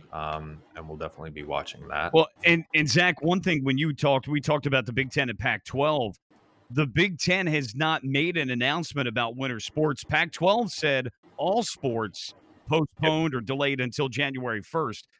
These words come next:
Speaker 2: So right now with the Big Ten, w-, we, we don't know that the winter season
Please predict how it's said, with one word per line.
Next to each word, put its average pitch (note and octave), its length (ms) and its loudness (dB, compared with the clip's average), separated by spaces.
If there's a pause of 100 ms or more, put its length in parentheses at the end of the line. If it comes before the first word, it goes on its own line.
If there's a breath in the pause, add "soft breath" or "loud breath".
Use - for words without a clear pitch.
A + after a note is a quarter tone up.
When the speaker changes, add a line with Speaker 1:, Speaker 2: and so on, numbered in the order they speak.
Speaker 2:
So B2 180 0
right D3+ 220 2
now D#3 160 0
with C#3 100 -2
the B2 80 -2
Big A2 240 -2
Ten, D3 400 0 (320 soft breath)
w-, A#2 220 -12
we, B2+ 260 -2
we B2+ 120 -4
don't D#3+ 300 2
know C#3+ 280 4
that B2 320 4
the A#2+ 80 0
winter C3 340 -4
season B2 640 -2